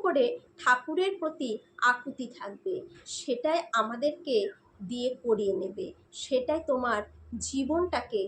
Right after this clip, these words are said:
পাল্টে দিতে পারবে। তাহলে আমরা যদি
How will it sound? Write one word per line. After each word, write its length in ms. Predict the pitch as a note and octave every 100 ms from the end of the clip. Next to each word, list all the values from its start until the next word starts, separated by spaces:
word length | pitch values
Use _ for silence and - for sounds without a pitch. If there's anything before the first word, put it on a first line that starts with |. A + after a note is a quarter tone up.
| - _ _ -
পাল্টে 440 | A3+ A#3+ B3+ B3 G#3+
দিতে 200 | - - -
পারবে। 280 | - - - - - - -
তাহলে 460 | A#3 A#3 - D4+ A#3+ - - - _ _ _ _ _
আমরা 280 | - A#3 C#4+ C#4+
যদি 140 | D4+